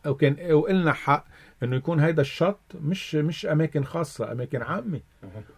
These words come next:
Speaker 1: ولما بكون أنا أم-، أ-، أ-، ما أشرب كباية البيرة وزت على الشط وخلي غيري ماشي بال-، على البحر حافي يدعس ويجرح، يجروح حاله، يعني.
Speaker 2: نعم.
Speaker 1: إنه فكر بهالأشياء البسيطة، حافظ عليها.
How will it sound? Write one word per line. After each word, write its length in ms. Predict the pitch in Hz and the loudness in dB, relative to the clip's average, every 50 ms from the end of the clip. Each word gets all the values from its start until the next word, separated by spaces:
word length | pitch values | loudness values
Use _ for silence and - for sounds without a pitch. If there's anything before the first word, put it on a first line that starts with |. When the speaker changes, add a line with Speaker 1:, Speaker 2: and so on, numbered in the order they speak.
| _ _ _ _ | _ _ _ _
Speaker 1:
ولما 240 | - 120 123 131 135 | -4 -2 0 0 0
بكون 240 | 127 - 180 190 196 | 0 0 0 0 2
أنا 300 | 175 180 180 180 156 156 | 2 2 2 4 4 2
أم-، 80 | 156 165 | 2 2
أ-، 680 | 156 147 147 151 143 135 139 139 139 135 143 156 139 | 2 2 2 2 2 0 0 0 0 0 -2 -2 0
أ-، 20 | |
ما 300 | 123 135 165 202 240 226 | 0 0 2 2 2 0
أشرب 220 | 185 - - 151 139 | 0 2 4 2 4
كباية 300 | - 151 147 147 147 143 | 2 2 2 2 2 2
البيرة 340 | 147 143 143 151 151 143 139 | 0 0 2 4 4 4 4
وزت 380 | 135 123 110 151 147 - - 113 | 4 2 0 -2 -4 -4 -6 -8
على 180 | 107 117 120 | -6 -6 -8
الشط 420 | 120 - - - 131 131 - - 120 | -10 -8 -8 -8 -8 -8 -6 -6 -4
وخلي 440 | 123 120 113 - 135 131 123 123 117 | -4 -4 -4 -4 -4 -4 -4 -2 -2
غيري 400 | 127 131 131 120 120 120 117 117 | 0 0 0 -2 -4 -6 -6 -6
ماشي 520 | 120 127 123 - - 120 117 113 110 107 | -6 -6 -8 -8 -8 -6 -6 -4 -4 -6
بال-، 180 | 104 113 110 87 | -6 -8 -8 -8
على 180 | 107 113 113 | -6 -6 -6
البحر 340 | 113 113 117 107 104 107 - | -6 -6 -8 -8 -10 -12 -12
حافي 480 | - - 123 127 120 - 135 123 123 131 - _ - - - - _ _ | -8 -6 -4 -4 -4 -4 -6 -8 -8 -10 -14 _ -20 -20 -20 -20 _ _
يدعس 320 | 120 120 120 110 113 - 117 | -2 0 0 -2 -2 -2 -4
ويجرح، 340 | 110 104 107 107 101 - 110 | -4 -2 -2 -4 -6 -6 -8
يجروح 440 | 120 107 104 117 117 117 107 - | -8 -6 -4 -4 -4 -4 -6 -6
حاله، 380 | - - 151 170 185 165 131 120 | -8 -10 -8 -6 -6 -6 -6 -6
يعني. 220 | 120 - - 123 - 107 | -8 -10 -14 -14 -16 -16
Speaker 2:
نعم. 80 | - - - - - | -16 -18 -20 -12 -6
Speaker 1:
إنه 100 | 117 123 | -4 -2
فكر 300 | - - 202 - - 202 | -2 -2 -2 0 0 2
بهالأشياء 440 | 190 165 170 196 - 214 - 220 185 | 2 2 0 0 -2 -4 -4 -2 -2
البسيطة، 520 | 160 156 139 - - 247 285 - - - - _ _ _ _ _ - - - | 0 -2 -2 -4 -6 -10 -10 -8 -10 -12 -12 _ _ _ _ _ -20 -20 -8
حافظ 400 | - - 160 139 156 143 123 139 | -2 -2 0 2 2 0 2 2
عليها. 380 | 131 139 156 160 151 127 131 | 2 4 4 4 4 2 0